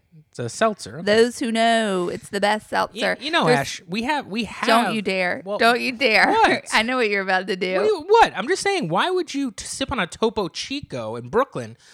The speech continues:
Speaker 1: when you could come to the Jersey Shore and have a nice seltzer?
Speaker 2: <laughs> Okay, first off,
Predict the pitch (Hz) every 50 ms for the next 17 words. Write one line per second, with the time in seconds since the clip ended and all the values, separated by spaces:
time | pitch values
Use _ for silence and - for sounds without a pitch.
0 | - _ - 190 202 185 196 180 - - 240 233 214 202 185 165 156 151 190 214
1 | 202 180 180 156 - - 277 285 240 170 143 135 131 156 147 135 131 117 - -
2 | - - - - - - - - _ _ _ _ - _ _ _ _ _ _ _
3 | _ - - 113 113 107 95 - - - 113 117 156 190 - - - - 98 92
4 | 82 50 53 - - 50 - - - - - - - 208 202 - - - - -
5 | - 247 - - 202 - - - - - - _ - 226 240 - - - 254 240
6 | 233 269 277 - -